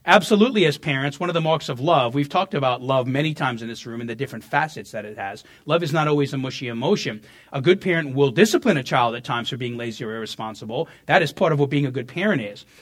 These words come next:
And sometimes it's hard to love a child when, when they are not meeting up, living up to the expectation. If we're gonna be honest, as parents, I'm sure our children feel the same way at times when we as parents don't live up to their expectations. But the point of selfless relationship is that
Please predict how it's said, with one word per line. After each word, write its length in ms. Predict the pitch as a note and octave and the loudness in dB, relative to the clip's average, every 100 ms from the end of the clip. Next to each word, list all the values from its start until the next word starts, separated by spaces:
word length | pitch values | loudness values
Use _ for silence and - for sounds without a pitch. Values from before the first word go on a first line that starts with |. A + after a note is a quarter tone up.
| - _ - | -20 _ -2
And 160 | D#3 C#3+ | 0 4
sometimes 480 | G#3+ A3 A3 F3+ | 4 6 4 4
it's 100 | E3 | 0
hard 320 | - F3+ F3+ D#3 | -2 0 2 2
to 100 | C#3+ | -2
love 340 | C#3+ F3 G#3+ | 4 6 6
a 60 | F3+ | 4
child 520 | - B2 A2 A2 A2+ - - | 0 -2 -2 -4 -10 -16 -14
when, 320 | - D#3 D#3 D#3 | 0 4 4 2
when 300 | D3+ D3+ D3+ | -2 0 4
they 120 | D#3 | 6
are 120 | D3 | 6
not 320 | D3 E3+ F#3 | 6 6 6
meeting 380 | C#3+ F#3 F3 D3+ | 4 4 4 2
up, 240 | D#3+ D3 - | 0 -2 -2
living 300 | D3 E3 D#3 | -2 0 0
up 100 | D3 | -2
to 60 | C#3+ | -2
the 140 | C#3 | -2
expectation. 720 | B2+ C#3+ B2+ D3+ E3+ B2+ G#2 - - | -2 -6 -6 -4 -4 -6 -12 -16 -12
If 80 | D#3 | -2
we're 60 | |
gonna 120 | D#3 | 0
be 80 | C#3+ | 2
honest, 300 | D#3 D3+ C#3+ | 4 2 0
as 80 | B2+ | -8
parents, 400 | - G3 E3 C3+ | -4 -2 -2 -4
I'm 80 | B2 | -8
sure 220 | - C#3+ | -4 -4
our 80 | B2 | -4
children 340 | - D3+ C#3 | -6 -4 -4
feel 180 | A#2+ C3+ | -6 -8
the 80 | A#2+ | -8
same 240 | D3 A#2+ | -6 -6
way 320 | A#2 C#3+ A2+ | -2 0 0
at 80 | F#2+ | -4
times 320 | - G2 G2 - - | -10 -10 -12 -20 -12
when 160 | C3 C#3 | -2 2
we 140 | C#3+ | 2
as 100 | B2+ | 2
parents 380 | - D#3+ D3 - | -6 -4 -4 -6
don't 260 | B2 A#2+ - - _ | -8 -8 -12 -20 _
live 200 | - C3+ | -2 0
up 120 | B2 - | 0 -2
to 100 | C3+ | 2
their 180 | E3+ | 4
expectations. 840 | B2 G#2+ - G#2+ B2 A2 - G2+ _ - _ | 2 -2 -10 -10 -8 -10 -10 -20 _ -20 _
But 160 | - D3 | -4 -2
the 100 | C#3 | -2
point 340 | - G#3+ A#3+ | 2 4 6
of 180 | G3+ D#3+ | 4 2
selfless 480 | - G3 F3 E3+ - | -2 0 0 -2 -4
relationship 640 | C#3+ F3 G#3+ D3 - C3+ C3 | 2 2 2 -2 -4 -6 -6
is 140 | A#2+ | -2
that 280 | C#3+ C#3 | 2 0